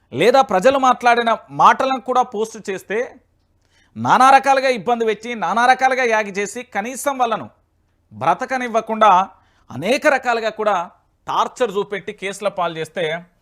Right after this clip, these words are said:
సోషల్ మీడియా కూడా రగిలిపోయింది. ఒక్కసారి దెబ్బ తాకిన తర్వాత ఇంకా వాడు ఎందుకు భయపడతాడు?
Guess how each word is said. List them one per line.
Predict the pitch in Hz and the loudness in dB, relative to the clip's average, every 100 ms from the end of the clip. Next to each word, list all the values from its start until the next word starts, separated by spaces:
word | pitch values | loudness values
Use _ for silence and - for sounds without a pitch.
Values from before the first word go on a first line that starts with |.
| _ _ _ 190 | _ _ _ -4
సోషల్ | 233 240 233 | -4 -2 -6
మీడియా | 202 180 170 | -6 -6 -8
కూడా | 156 165 | -4 -2
రగిలిపోయింది. | 170 160 196 220 156 117 98 _ _ | -2 -4 -4 -6 -8 -10 -14 _ _
ఒక్కసారి | 175 262 269 277 285 247 - 135 | -6 -4 0 0 0 -10 -16 -8
దెబ్బ | 170 185 | -4 0
తాకిన | 262 262 254 | 2 0 -2
తర్వాత | 240 240 240 233 | -6 -4 -4 -8
ఇంకా | 220 | -8
వాడు | 208 208 | -6 -6
ఎందుకు | 196 202 | -6 -4
భయపడతాడు? | 208 208 208 208 | -4 -6 -10 -12